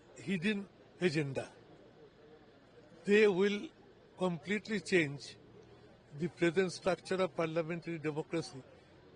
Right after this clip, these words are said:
to president's rule functioning. This is the ultimate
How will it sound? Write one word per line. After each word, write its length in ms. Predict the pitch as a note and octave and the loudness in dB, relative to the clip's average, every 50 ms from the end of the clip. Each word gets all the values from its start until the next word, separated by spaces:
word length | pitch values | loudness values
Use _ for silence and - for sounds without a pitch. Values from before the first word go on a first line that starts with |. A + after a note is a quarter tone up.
| - | -12
to 100 | - D#3+ | -10 -10
president's 720 | C#3+ - - E3 - - E3+ C#3 D#3+ E3 D#3 D3+ - - | -8 -6 -6 -6 -6 -6 -6 -4 -2 -4 -4 -4 -8 -8
rule 240 | C#3+ D3+ C#3+ D3 C#3 - - - - - - - - | -6 -6 -6 -6 -8 -10 -14 -20 -20 -20 -20 -14 -8
functioning. 500 | D#3 D#3 C#3+ B2+ - D3 B2+ - G#2 G2+ - - - - - - - - - - - - - - - - - - | -8 -6 -6 -6 -8 -10 -12 -14 -16 -20 -20 -20 -20 -20 -20 -20 -20 -20 -20 -20 -20 -20 -20 -20 -20 -16 -8 -6
This 200 | F3+ E3 - F3 | -6 -4 -4 -4
is 100 | E3+ D3 | -4 0
the 100 | F3+ F3 | 2 2
ultimate 440 | D3 C3+ - - D3+ C3 D3+ D3+ | 2 0 -2 -6 -8 -6 -6 -8